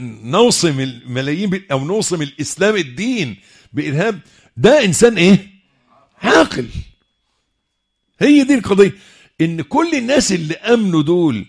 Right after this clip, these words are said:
كل دول جهال ما بيفهموش، أنت بس اللي بتفهم. هو ده، إن يجي بقى الذكي في المرحلة دي ويبقى في منتهى الغباء، إنه يرد الواضحات،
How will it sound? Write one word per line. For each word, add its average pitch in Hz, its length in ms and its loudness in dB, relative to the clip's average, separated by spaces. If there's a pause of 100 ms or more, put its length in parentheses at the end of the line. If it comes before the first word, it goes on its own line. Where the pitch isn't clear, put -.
(320)
كل 320 320 0
دول 269 220 0
جهال 214 600 -4 (240)
ما 165 80 0
بيفهموش، 208 760 -6 (240)
أنت 311 260 0
بس 294 240 0
اللي 226 120 -4
بتفهم. 233 540 -4 (2000)
هو 180 180 6
ده، 143 180 2 (380)
إن 143 140 -2
يجي 277 420 4
بقى 185 460 0 (140)
الذكي 151 720 -4
في - 80 -8
المرحلة 185 560 -2
دي 294 320 2 (280)
ويبقى 175 400 -4
في 175 160 -12
منتهى 165 400 -6
الغباء، 135 600 -8 (1800)
إنه 202 300 -2
يرد 214 560 2
الواضحات، 185 760 -2